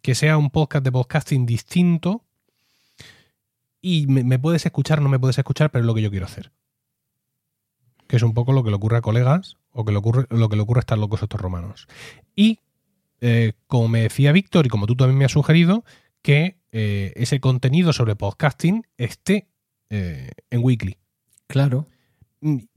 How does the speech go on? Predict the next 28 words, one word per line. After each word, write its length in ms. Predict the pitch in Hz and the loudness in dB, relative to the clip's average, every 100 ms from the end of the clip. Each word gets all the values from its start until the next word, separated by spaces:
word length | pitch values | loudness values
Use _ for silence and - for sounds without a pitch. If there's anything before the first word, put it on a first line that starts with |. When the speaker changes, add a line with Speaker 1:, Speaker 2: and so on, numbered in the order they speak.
| _ | _
Speaker 1:
y 120 | 156 | 0
yo 100 | 175 240 | 2 4
creo 160 | 254 | 2
que 80 | 233 | 2
incluso 380 | 208 190 202 214 | 0 2 0 0
que 80 | 160 | -2
esté, 260 | - - - | -2 -4 -2
que 120 | 151 | 0
esté 240 | 127 190 | 0 0
como 220 | 196 160 123 | 2 2 0
está. 380 | - 170 139 _ _ _ - | 0 0 -2 _ _ _ -4
Es 100 | 147 | -4
decir, 380 | - 147 110 - _ _ _ - _ _ | 0 0 -2 -6 _ _ _ -20 _ _
eh, 880 | 135 131 127 123 123 123 120 117 98 - | -2 0 2 2 2 0 -2 -4 -10 0
que 140 | 143 | 2
no 120 | 180 | 4
tenga 800 | 202 196 185 175 165 156 147 135 | 4 2 4 4 4 4 2 0
incluso 420 | 139 131 156 147 143 | -2 0 2 2 4
más 140 | 143 | 2
presencia 720 | - 135 - 165 143 - 117 | 2 0 2 2 2 0 0
de, 200 | 107 104 | 0 -2
de, 580 | 87 113 110 104 98 - - | -4 -2 0 0 -4 -10 -8
de 140 | 117 | -2
la 100 | 113 | 0
que 120 | 113 | 0
tiene. 360 | 113 139 107 - _ _ _ _ _ _ _ _ _ _ | 2 2 0 -6 _ _ _ _ _ _ _ _ _ _
Y 160 | 165 165 | 4 6
eventualmente, 960 | 151 147 156 190 214 220 214 196 202 | 6 2 2 2 4 2 2 0 -2